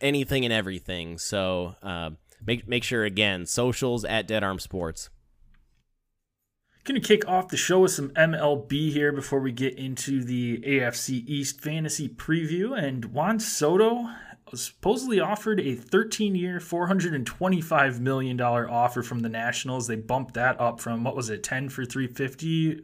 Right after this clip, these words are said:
Speaker 2: ten for three twenty-five earlier?
Speaker 1: It was, uh, shoot.
Speaker 2: Either
Speaker 1: Uh,
Speaker 2: way, it was a
Speaker 1: yeah, I, I, I
Speaker 2: substantial
Speaker 1: know it was, it
Speaker 2: increase
Speaker 1: was a
Speaker 2: from this last <laughs>
Speaker 1: huge increase.
Speaker 2: Yes, and yeah,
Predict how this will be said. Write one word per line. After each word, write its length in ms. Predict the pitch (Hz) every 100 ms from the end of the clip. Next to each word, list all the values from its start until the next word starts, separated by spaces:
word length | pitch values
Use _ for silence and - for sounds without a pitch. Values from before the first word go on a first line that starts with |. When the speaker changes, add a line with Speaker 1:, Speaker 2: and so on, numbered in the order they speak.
| -
Speaker 2:
ten 200 | - 139
for 100 | 139
three 220 | 135 143 139
twenty-five 680 | - 143 127 139 143 143
earlier? 480 | 131 151 156 160 160
Speaker 1:
It 200 | 135 139
was, 1120 | 139 143 139 139 135 135 127 113 95 - - _ _
uh, 520 | 127 123 117 113 110 98 - _ _ - - - - - - - - - - - - - - - _
shoot. 480 | - - 117 101 - - - _ _ -
Speaker 2:
Either 360 | 117 220 220
Speaker 1:
Uh, 40 | 175
Speaker 2:
way, 280 | 170 147 131
it 60 |
was 200 | 160 156
a 60 | 143
Speaker 1:
yeah, 100 | 135
I, 40 | 139
I, 40 |
I 20 |
Speaker 2:
substantial 560 | 143 147 151 147 - 156
Speaker 1:
know 140 | 160 175
it 120 | 151
was, 120 | 151 139
it 40 |
Speaker 2:
increase 260 | 139 139 139
Speaker 1:
was 100 | 123
a 20 |
Speaker 2:
from 140 | 139
this 240 | 135 117 127
last 460 | 120 120 117 -
<laughs> 80 | -
Speaker 1:
huge 440 | 160 170 180 160 135
increase. 800 | 131 123 - 92 92 92 - - - - _
Speaker 2:
Yes, 420 | 113 110 98 - -
and 460 | 123 123 123 120 - - _ _ _ _ _ _ -
yeah, 240 | 156 127